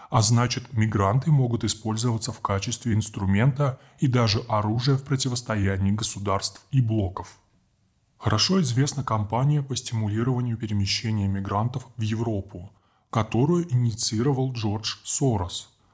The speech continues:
По плану Сороса страны развитого мира должны были принимать по миллиону беженцев в год, из которых триста тысяч приходилось бы на Европу. Американский исследовательский центр Pew Research Center подсчитал,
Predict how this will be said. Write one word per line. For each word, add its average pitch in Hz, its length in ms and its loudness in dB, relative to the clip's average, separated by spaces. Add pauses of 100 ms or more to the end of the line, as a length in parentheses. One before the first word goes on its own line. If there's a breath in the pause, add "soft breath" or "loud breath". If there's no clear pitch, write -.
(180 soft breath)
По 160 100 2
плану 147 320 4
Сороса 170 640 0
страны 131 500 0
развитого 110 540 -4
мира 143 340 2
должны 117 400 0
были 127 160 0
принимать 110 560 -2
по - 80 -8
миллиону 120 420 0
беженцев 135 520 0
в 131 100 -10
год, 127 340 0 (240 loud breath)
из - 120 -4
которых 117 420 -4
триста 123 380 -4
тысяч - 480 -6
приходилось 110 640 -4
бы 131 140 -4
на 131 60 0
Европу. 101 640 -6 (440 soft breath)
Американский 143 760 0
исследовательский 120 840 -2
центр 113 460 -2 (100)
Pew 123 220 0
Research 117 580 -4
Center 165 500 0 (280 loud breath)
подсчитал, 139 760 0